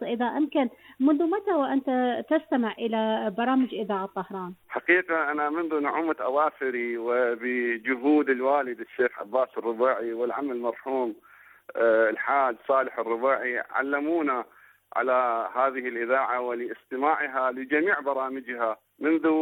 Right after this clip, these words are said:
Speaker 2: آه، حسب ذاكرتي منذ سنة ألف وتسعمية وخمسة وثمانين.
Speaker 1: آه، طيب، آه، أخ مخلص، بالنسبة باعتبارك من المستمعين القدامى، آه، وأنت استمعت،
Speaker 2: نعم.
Speaker 1: آه، يعني للإذاعة منذ الصغر، آه، هل لاحظت
Speaker 2: نعم.
Speaker 1: أن هناك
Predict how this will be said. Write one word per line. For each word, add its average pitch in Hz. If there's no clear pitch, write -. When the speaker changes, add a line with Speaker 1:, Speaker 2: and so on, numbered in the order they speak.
Speaker 2:
آه، 127
حسب 143
ذاكرتي 135
منذ 135
سنة 143
ألف 214
وتسعمية 165
وخمسة 135
وثمانين. 147
Speaker 1:
آه، 220
طيب، 262
آه، 208
أخ 220
مخلص، 233
بالنسبة 233
باعتبارك 240
من 226
المستمعين 220
القدامى، 226
آه، 226
وأنت 269
استمعت، 262
Speaker 2:
نعم. 254
Speaker 1:
آه، 220
يعني 220
للإذاعة 247
منذ 311
الصغر، 202
آه، 247
هل 359
لاحظت 277
Speaker 2:
نعم. -
Speaker 1:
أن 262
هناك 277